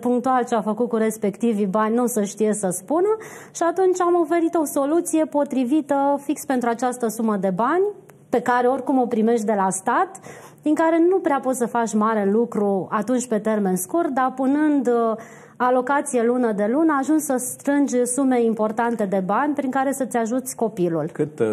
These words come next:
Speaker 2: cât de mare este, este alocația asta?
Speaker 1: Uh, cred că este două sute treizeci și doi <laughs> sau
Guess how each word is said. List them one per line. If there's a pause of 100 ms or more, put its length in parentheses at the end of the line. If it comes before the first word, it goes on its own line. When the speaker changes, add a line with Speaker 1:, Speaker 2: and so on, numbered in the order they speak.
(160)
Speaker 2:
cât
de
mare
este, (320)
este
alocația
asta? (540)
Speaker 1:
Uh,
cred
că
este
două
sute
treizeci
și (100)
doi (120)
<laughs>
sau